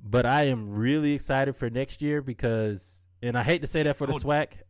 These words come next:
Speaker 1: I don't wanna move forward and skip over this year, but Hugh Jackson and Dooley having a year of recruiting under their belt,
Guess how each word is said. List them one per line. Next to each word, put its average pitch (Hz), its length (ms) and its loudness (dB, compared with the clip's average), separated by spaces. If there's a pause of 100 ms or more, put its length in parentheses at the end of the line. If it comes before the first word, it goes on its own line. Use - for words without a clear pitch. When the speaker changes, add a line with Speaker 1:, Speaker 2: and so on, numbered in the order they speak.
(100)
Speaker 1:
I 120 80 -2
don't 127 220 2
wanna 131 160 -2
move 131 220 0
forward 131 420 2
and 107 300 -4
skip - 320 -4
over 123 220 2
this 135 220 -2
year, 135 240 -2 (420)
but 113 140 0
Hugh 214 260 -2
Jackson 175 640 0 (560)
and 123 300 -2 (140)
Dooley 165 420 4
having 139 300 2
a 107 40 -2
year 127 360 2
of 135 100 -2
recruiting 151 420 -2
under 147 180 -4
their 147 180 -2
belt, 143 360 -2